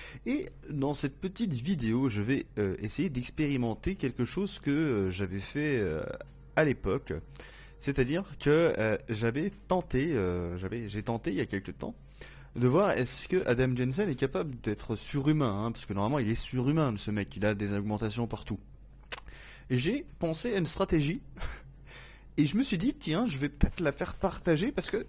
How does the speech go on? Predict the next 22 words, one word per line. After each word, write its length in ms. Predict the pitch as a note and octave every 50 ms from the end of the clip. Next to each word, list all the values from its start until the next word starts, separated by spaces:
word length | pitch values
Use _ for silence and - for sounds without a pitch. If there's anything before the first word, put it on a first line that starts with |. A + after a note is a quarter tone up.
| - -
il 80 | - E3
y 40 | E3+
a 40 | F3
peut-être 320 | - - C#4+ C#4+ A#3+ F#3
des 160 | E3 E3+ E3+
gens 180 | D#3 F#3+ A#3+ B3
qui 140 | A#3+ - C#3
vont 120 | D#3+ G3
trouver 380 | - - E3+ D#3 E3 A#3+ D#4+ D#4
que 340 | - - F3+ E3+ G#3 -
ça 220 | D3 - - - D#3
peut 320 | - - - D#3+ G#3 C4+ -
être 260 | - E3 D#3+ - -
utile. 420 | - F3+ - - E3+ - - - - - - - - - - - - - - - -
Et 80 | B2+ B2+
donc, 300 | C#3 D#3 D#3+ D3+ - -
euh, 260 | B2 A2 A2 G#2 G2+
ma 180 | G2+ A2+ D#3+ G#3 G#3+
stratégie, 380 | - - - - D#3 E3 A#3
c'est 120 | - - E3
très 160 | - - D#3
simple. 440 | - - G3+ F#3 E3+ - A2 F#2+